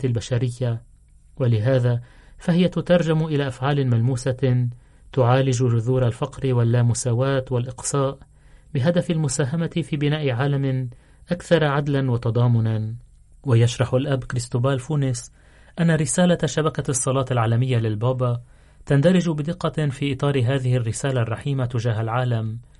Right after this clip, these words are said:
والتي تنبع من قلب يسوع. إن مسيرة التنشئة الخاصة بنا،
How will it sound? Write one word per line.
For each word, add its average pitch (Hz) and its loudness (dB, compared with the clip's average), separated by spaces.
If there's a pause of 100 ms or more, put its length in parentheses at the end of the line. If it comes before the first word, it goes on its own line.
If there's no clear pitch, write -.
(240)
والتي 123 0
تنبع 120 2
من 113 0
قلب 139 -4
يسوع. 110 -4 (680)
إن 117 4
مسيرة 117 0
التنشئة 123 -2
الخاصة 123 -4
بنا، 127 -2